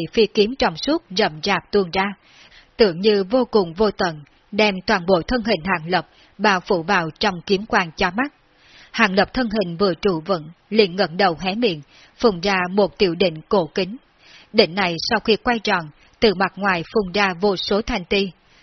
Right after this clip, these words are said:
sau khi đan vào nhau, hình thành nên một quang vọng thật lớn, đem Hàng Lập bao bọc ở trong vòng này,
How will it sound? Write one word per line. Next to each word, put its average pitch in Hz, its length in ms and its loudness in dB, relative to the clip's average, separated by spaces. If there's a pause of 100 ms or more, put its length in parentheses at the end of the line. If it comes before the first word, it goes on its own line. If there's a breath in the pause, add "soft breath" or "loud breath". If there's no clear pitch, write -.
sau 220 220 0
khi 190 280 0
đan 214 220 -4
vào 180 160 2
nhau, 190 300 -4 (300 soft breath)
hình 202 200 0
thành 180 240 -4
nên 190 260 -2
một 196 200 0
quang 233 220 -2
vọng 170 220 0
thật 180 200 -2
lớn, 185 260 -4 (380 loud breath)
đem 208 240 2
Hàng 180 240 -4
Lập 185 180 0 (140)
bao 196 180 2
bọc 180 280 -2
ở 185 140 0
trong 226 240 -4
vòng 175 220 -2
này, 175 240 -4